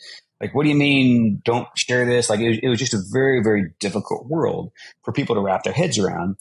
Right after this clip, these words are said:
Um, and so I think it was hard, right? Even the way you logged in, like, "Hey, I've got a Connect wallet, and why do I keep signing this thing when it tells me to keep signing? Like, this is, this isn't anything I'm used to, I'm experienced." So I think early on, um, those were many of the challenges. Um, I think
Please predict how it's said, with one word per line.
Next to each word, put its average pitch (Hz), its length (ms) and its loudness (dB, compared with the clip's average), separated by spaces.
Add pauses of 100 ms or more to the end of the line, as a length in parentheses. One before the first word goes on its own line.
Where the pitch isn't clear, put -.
(260)
Um, 104 220 0
and 127 100 0
so 143 120 2
I 147 80 2
think 156 140 2
it - 20 2
was 120 120 0
hard, 87 240 -4
right? 107 220 0
Even 175 180 2
the 151 80 2
way 139 100 2
you 120 160 2
logged 104 280 2
in, 101 100 2
like, 95 160 0
"Hey, 107 80 2
I've 107 100 2
got 117 120 0
a 104 60 -4 (120)
Connect 160 260 -4
wallet, 147 400 0
and 120 80 -4
why 117 140 -4
do 180 80 -2
I 165 100 2
keep - 240 -6
signing 151 560 0
this 143 260 -2
thing 147 220 2
when 131 120 2
it - 60 -8
tells 139 220 0
me 143 80 2
to 117 80 -6
keep - 220 -4
signing? 147 600 2 (360)
Like, 107 80 -4
this 143 180 2
is, 139 140 0
this 131 120 0
isn't 139 300 0
anything 131 300 0
I'm 107 100 2
used 123 220 0
to, 120 140 -2
I'm 98 80 0
experienced." 117 340 -2 (300)
So 185 80 0
I 202 40 2
think - 140 -6
early 185 240 4
on, 117 420 2
um, 113 380 2
those 127 160 2
were 120 60 4
many 110 180 2
of 92 40 -2
the 92 60 -6
challenges. 90 500 -8 (280)
Um, 107 180 -2
I 170 80 2
think 165 200 2